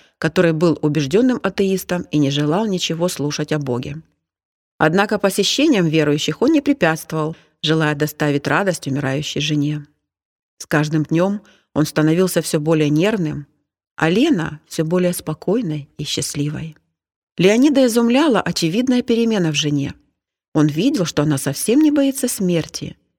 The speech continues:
безропотно переносит сильную боль, с нежным чувством и пониманием относится к проявлениям его тяжёлого характера. Он любил её всё сильнее, но, не имея силы побороть свой нрав,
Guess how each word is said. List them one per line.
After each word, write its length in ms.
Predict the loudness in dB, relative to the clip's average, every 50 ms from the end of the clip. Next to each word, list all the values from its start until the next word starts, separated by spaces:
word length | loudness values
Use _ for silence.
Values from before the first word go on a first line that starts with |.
| _ _ _ _ _ _ _ _ 0
безропотно 600 | 2 2 4 4 2 2 2 0 -2 0 -2 0
переносит 560 | 0 0 2 2 2 0 0 -2 -4 -6 -4
сильную 400 | -4 -2 0 0 2 2 0 0
боль, 340 | 0 0 0 0 0 0 -4 -8 _ _ _ _ _ _ -8
с 100 | -2 0
нежным 380 | 2 2 2 2 0 0 0
чувством 460 | 0 0 0 0 0 0 0 0 0
и 40 | 0
пониманием 640 | 2 2 2 2 2 2 0 0 0 0 0 -2 -2 -2
относится 580 | -4 -6 -4 -2 -2 -2 -2 -4 -4 -4 -4 -6
к 80 | -6
проявлениям 640 | -4 -2 -2 -2 0 0 0 -2 -2 -2 -2 -2 -2
его 220 | -2 -4 -4 -4 -4
тяжёлого 480 | -4 -4 -2 -2 -2 -2 -4 -4 -6
характера. 680 | -6 -4 -4 -4 -4 -4 -6 -8 -10 -10 -10 -10 -10 -14 _ _ _ _ _ _ _ _ _ _ _
Он 140 | 0 2 2
любил 320 | 2 2 2 2 2 0
её 240 | 0 0 0 -2 -2
всё 200 | -2 -2 -4 -4
сильнее, 720 | -4 -2 -2 0 2 2 2 2 0 0 -2 -4 -8 -10 -14 _ _ _ _ _ _ _ _
но, 120 | 2 2 4
не 180 | 4 2 2
имея 260 | 2 2 2 2 2
силы 320 | 0 0 0 0 2 2 0
побороть 460 | 0 0 0 0 2 2 2 0 0
свой 240 | -2 -2 -2 0 0
нрав, 420 | 0 0 0 -2 -2 -4 -6 -12